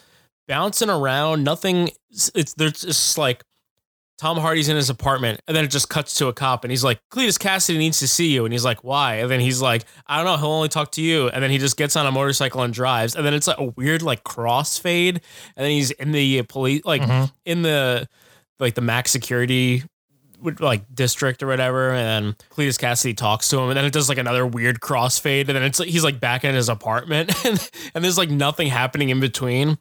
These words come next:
Speaker 1: Very weird choices. It felt very disjointed, and either there wasn't enough good footage,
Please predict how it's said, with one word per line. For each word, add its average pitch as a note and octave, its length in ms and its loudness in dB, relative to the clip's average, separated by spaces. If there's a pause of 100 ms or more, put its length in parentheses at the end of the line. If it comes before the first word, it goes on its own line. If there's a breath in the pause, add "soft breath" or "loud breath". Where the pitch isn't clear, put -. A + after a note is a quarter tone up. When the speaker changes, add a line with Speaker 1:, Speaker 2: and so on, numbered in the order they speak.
(140)
Speaker 1:
Very A#3 300 0
weird D3 460 0
choices. D3 520 0
It C3+ 140 -2
felt E3 220 -2
very C3 320 0
disjointed, C#3 800 0 (500 soft breath)
and C3 500 0 (880)
either D#3+ 460 -2 (340)
there C#3 200 -4
wasn't D3 260 2
enough D3 220 0
good C#3+ 180 -2
footage, C3 600 0